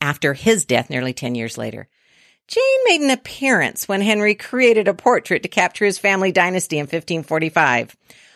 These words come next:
Although he was married to Catherine Parr at the time, Henry had Jane painted at his side.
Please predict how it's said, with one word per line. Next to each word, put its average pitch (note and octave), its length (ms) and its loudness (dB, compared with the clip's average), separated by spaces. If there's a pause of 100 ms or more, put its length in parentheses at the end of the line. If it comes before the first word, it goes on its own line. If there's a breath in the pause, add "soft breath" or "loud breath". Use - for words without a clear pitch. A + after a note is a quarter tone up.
(180 soft breath)
Although C#3 380 -2
he D#3+ 140 -4
was F3+ 180 -2
married F3+ 300 -2
to E3+ 40 -4
Catherine D#3+ 400 -4
Parr E3+ 340 0
at F#3+ 120 0
the A3+ 80 2
time, E3 420 0 (400 soft breath)
Henry G3+ 440 2
had E3+ 340 0
Jane C3+ 420 0
painted C#3+ 360 0
at B2 140 -2
his C#3 180 -4
side. A#2 440 0